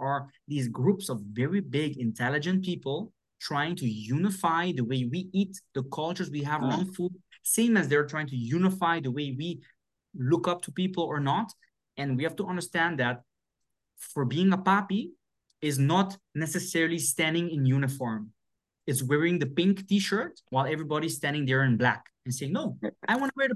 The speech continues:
Speaker 1: pink." And I think
Speaker 2: Yep.
Speaker 1: everybody, no, can wear whatever they think they wanna wear. And it's also being a pillar that stands and, and stands out. Being a papi stands out as well of the crowd. So Flo, we left you out for a bit there, me and Tom and Deep. Uh,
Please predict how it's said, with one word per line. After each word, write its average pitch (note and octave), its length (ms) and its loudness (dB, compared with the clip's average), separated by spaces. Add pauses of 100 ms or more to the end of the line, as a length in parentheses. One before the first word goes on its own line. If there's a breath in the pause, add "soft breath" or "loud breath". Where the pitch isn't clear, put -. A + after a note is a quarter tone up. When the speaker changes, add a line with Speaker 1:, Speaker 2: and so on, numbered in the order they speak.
(100)
Speaker 1:
pink." A3 200 0 (300)
And D#3 120 -2
I F#3 60 4
think G#3 260 4 (100)
Speaker 2:
Yep. G#3+ 200 4
Speaker 1:
everybody, G#3 400 2 (420)
no, F3 300 2
can F3 240 0
wear D#3+ 160 2
whatever C#3 300 0
they C3 100 0
think C3 260 -2
they A#2+ 80 -2
wanna A#2 260 0
wear. - 120 -10 (480 soft breath)
And C#3 100 0
it's D3 120 0
also E3 200 0
being E3 380 -2
a B2+ 80 -4
pillar F3+ 420 4
that C#3 200 0
stands D#3+ 480 0
and, D3 180 -6
and C#3+ 100 -4
stands E3+ 340 2
out. F3+ 320 2 (200)
Being F#3 200 4 (200)
a C#3+ 60 -14
papi A3+ 380 0
stands G3 360 2
out D3 240 2
as A#2+ 140 -6
well A#2+ 280 -6 (140)
of A#2 100 -6
the B2 80 -6
crowd. G#2+ 340 -6 (340)
So D#3+ 140 -4
Flo, C#3+ 360 4 (840)
we D#3 160 -4
left F3 320 0
you - 80 -2
out F#3 200 2
for F3 100 0
a E3 40 -2
bit E3+ 220 -2
there, F3 160 2
me E3 100 -4
and D#3+ 120 -6
Tom D#3+ 220 -2
and D3 140 -6
Deep. F#3+ 280 0
Uh, C3+ 240 2